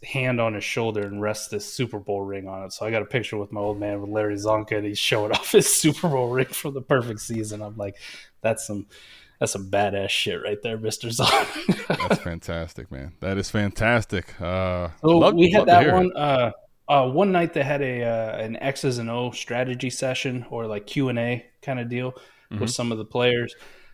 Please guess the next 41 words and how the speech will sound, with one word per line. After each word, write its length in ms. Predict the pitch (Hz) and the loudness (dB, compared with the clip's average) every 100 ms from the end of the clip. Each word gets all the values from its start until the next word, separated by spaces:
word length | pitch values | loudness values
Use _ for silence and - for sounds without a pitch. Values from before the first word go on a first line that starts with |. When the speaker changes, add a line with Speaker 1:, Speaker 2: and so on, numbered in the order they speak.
| - | -4
Speaker 1:
Uh, 240 | 107 98 101 | -2 -2 -4
Kimbo 380 | - 139 131 113 | 2 4 4 2
Camper, 440 | 135 127 131 120 | 0 -2 -2 -4
who 160 | 110 123 | -2 -2
was 200 | 110 107 | -2 -2
a 200 | 101 101 | -2 -2
linebacker 640 | 104 113 110 110 110 110 | 0 0 0 0 -2 -4
slash 340 | - 107 107 - | -6 -6 -6 -6
defensive 500 | 117 - 110 107 113 | -8 -6 -10 -4 -2
end 180 | 117 113 | -2 -2
for 200 | 117 110 | -4 -4
him, 100 | 110 | 0
O 140 | 127 | 2
J 160 | 123 120 | 2 0
McDuffie, 720 | 110 - 120 117 120 113 104 _ - | -2 2 2 2 -2 -2 -4 _ -6
uh, 320 | 107 101 101 | -4 -2 -4
nineties 640 | 104 113 120 117 113 107 - | -2 0 0 0 -4 -4 -4
wide 180 | 110 107 | -4 -2
receiver. 540 | 107 117 110 110 107 - _ _ | -4 -2 -2 -4 -6 -8 _ _
One 180 | 135 147 | 4 6
year 160 | 139 123 | 6 4
he 140 | 127 | 2
actually 340 | 110 - 117 | 0 -2 -4
led 300 | 110 110 107 | 0 0 0
the, 220 | 107 101 101 | -2 -2 -2
uh, 80 | 101 | 2
league 260 | 127 117 | 2 2
in 100 | 107 | 0
receptions 540 | 98 - 113 - 104 - | -2 -4 -4 -4 -12 -10
too. 140 | 104 | -10
Pretty 220 | - 120 | -4 -4
good, 260 | 113 104 98 _ _ _ - | 0 -2 -4 _ _ _ -12
like, 160 | 101 | -8
slot 580 | - - - 110 110 - - _ _ _ _ - | -6 -6 -2 0 -2 -4 -20 _ _ _ _ 2
kinda 240 | 131 117 | 4 4
wide 240 | 110 113 113 | 2 0 0
receiver. 540 | 104 117 117 120 123 - - - _ _ 120 | -4 -4 -4 -4 -6 -18 -20 -20 _ _ -4
And, 200 | 113 107 | 0 2
uh, 300 | 107 104 101 | 2 2 0
Mark 280 | 120 147 - | 6 6 8
Duper, 340 | 143 131 98 | 4 4 -4